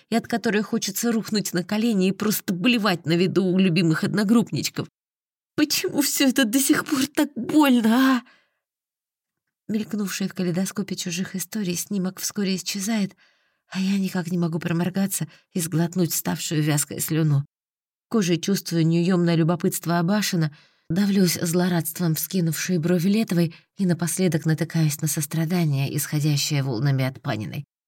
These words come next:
которая почему-то бесит больше всего и заставляет мгновенно ощетиниться.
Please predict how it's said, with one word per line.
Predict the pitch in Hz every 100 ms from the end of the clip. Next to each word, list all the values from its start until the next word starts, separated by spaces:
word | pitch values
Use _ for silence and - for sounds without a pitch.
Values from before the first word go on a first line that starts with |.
| _ _ _ _ _ -
которая | 175 147 147
почему-то | 147 147 175 170
бесит | 175 214 - 160
больше | 202 196 175
всего | - 214 196 165
и |
заставляет | 151 165 196 190 196 175 -
мгновенно | 175 156 180 185 156
ощетиниться. | 160 160 175 - 110 117 - 113